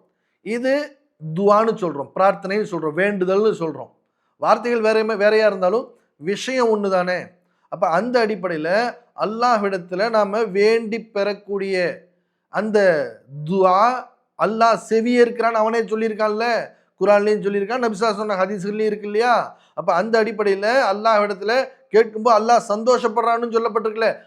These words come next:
அல்லாஹ்விடத்துல ஒரு அடியான் கேட்கும்போது அல்லாஹ் சந்தோஷப்படுறான். அல்லாஹ்விடத்துல கேட்காமல் இருக்கும்போது, யார் அடியான் வந்து கேட்காமல் இருக்கும்போது அல்லாஹ் என்ன பண்றான்? அந்த அடியான் மீது வருத்தம் கொள்றான். அப்ப அல்லாஹ்விடத்துல ஒரு அடியான் கேட்கறத கொண்டு அல்லாஹ்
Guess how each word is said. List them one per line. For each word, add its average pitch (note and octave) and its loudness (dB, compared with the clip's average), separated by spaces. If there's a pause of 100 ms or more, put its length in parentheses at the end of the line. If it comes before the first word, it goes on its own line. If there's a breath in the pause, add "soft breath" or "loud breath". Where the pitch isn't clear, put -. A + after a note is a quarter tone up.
(100)
அல்லாஹ்விடத்துல G#3+ 2
ஒரு G#3 6
அடியான் G3 2
கேட்கும்போது G#3 2
அல்லாஹ் F#3+ 2
சந்தோஷப்படுறான். D#3+ -8 (320)
அல்லாஹ்விடத்துல F3 -2
கேட்காமல் G3 -2
இருக்கும்போது, F3 -4 (140)
யார் E3+ 2
அடியான் F3 -2
வந்து F3+ -8
கேட்காமல் F#3 -4
இருக்கும்போது F#3 2 (280 loud breath)
அல்லாஹ் G#3 2
என்ன A3 0
பண்றான்? G#3 4 (280 soft breath)
அந்த E3+ -2
அடியான் G3+ 2
மீது G#3+ -4
வருத்தம் A3 2
கொள்றான். E3 -6 (600)
அப்ப B2+ -8
அல்லாஹ்விடத்துல G#3+ 2
ஒரு A3+ 6
அடியான் G#3+ 0
கேட்கறத A3 0
கொண்டு A3 -2
அல்லாஹ் A3+ 2